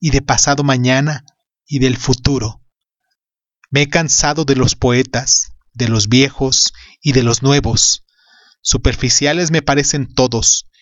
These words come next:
y mares pocos profundos. No han pensado con suficiente profundidad, por ello su sentimiento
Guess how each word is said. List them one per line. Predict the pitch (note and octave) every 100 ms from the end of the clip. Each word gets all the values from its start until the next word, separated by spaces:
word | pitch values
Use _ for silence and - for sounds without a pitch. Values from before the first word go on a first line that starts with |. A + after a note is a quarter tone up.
| _ _
y | C3
mares | C3+ C3 B2+ -
pocos | - A#2+ A2+
profundos. | - A#2 - A#2 G#2+ G#2+ - - - _ _ _ _ _ _ _
No | D3
han | F3
pensado | F3 F3 - D#3+ D#3+ D#3
con | D3+
suficiente | - C#3 C#3+ - D3+ C#3+ C#3+
profundidad, | D3 - C3+ B2+ B2 C3 - _ _ _ _
por | B2 B2
ello | C3 D3+
su | D3
sentimiento | - C#3 C3+ B2+ B2+ C#3+ C#3+